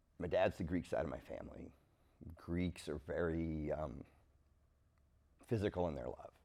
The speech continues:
My dad always kissed me,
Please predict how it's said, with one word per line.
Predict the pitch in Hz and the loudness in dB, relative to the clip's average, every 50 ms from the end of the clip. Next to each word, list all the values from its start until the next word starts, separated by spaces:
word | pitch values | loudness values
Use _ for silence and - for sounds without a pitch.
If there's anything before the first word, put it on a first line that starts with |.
| _ _ - - - - - _ _ - _ _ _ _ _ - _ _ _ _ _ _ _ _ - _ - - - - _ _ _ - - - - - _ _ _ - _ _ _ _ _ _ _ _ _ _ _ _ _ _ _ - - - - - - - - - - - - - - - - - - - - - _ _ - - - - - - - - - - - - | _ _ -20 -20 -20 -20 -20 _ _ -20 _ _ _ _ _ -20 _ _ _ _ _ _ _ _ -20 _ -20 -20 -20 -20 _ _ _ -20 -20 -20 -20 -20 _ _ _ -20 _ _ _ _ _ _ _ _ _ _ _ _ _ _ _ -20 -18 -16 -16 -16 -16 -18 -20 -20 -20 -20 -20 -20 -20 -20 -20 -20 -20 -20 -20 -20 _ _ -20 -20 -20 -20 -20 -20 -20 -20 -20 -20 -20 -10
My | - 80 | -2 2
dad | 113 113 117 113 | 4 4 6 6
always | 107 90 - | 4 4 2
kissed | - - - 98 - - - | -2 -10 -12 -12 -10 -10 -12
me, | 50 - - | -12 -12 -12